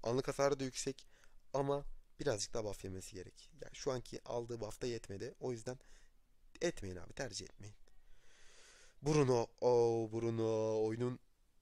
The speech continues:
oyunun var ya en çok crit vuran A D C'si. Şimdi bunu neye göre diyorum? Bu arada bir su içeyim. Kaç dakikadır aralıksız konuşuyorum ben ya?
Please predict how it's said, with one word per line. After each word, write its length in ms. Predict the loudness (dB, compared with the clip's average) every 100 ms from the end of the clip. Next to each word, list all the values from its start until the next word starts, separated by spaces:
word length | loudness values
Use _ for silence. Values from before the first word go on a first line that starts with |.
| _ -20 -12 -2
oyunun 400 | 2 2 2 2
var 140 | 2
ya 140 | 2 2
en 100 | 2
çok 260 | -2 -4
crit 220 | -6 -4
vuran 180 | 0 2
A 180 | 2 0
D 80 | -4
C'si. 280 | -8 -12 -10
Şimdi 380 | -6 -4 -2 -2
bunu 340 | -2 -2 -2
neye 340 | 0 2 0 -2
göre 340 | -6 -6 -6
diyorum? 300 | -6 -6 -2
Bu 80 | -2
arada 200 | -2 -6
bir 60 |
su 180 | -10 -8
içeyim. 380 | -4 -4 -4 -6 -12 -20 -20 -20 -20 -20 -20 -12
Kaç 220 | -6 -2
dakikadır 300 | 0 0 0
aralıksız 420 | 2 2 0 -4 -2
konuşuyorum 560 | -2 -2 -4 -4 -2
ben 100 | 0
ya? 280 | 0 -2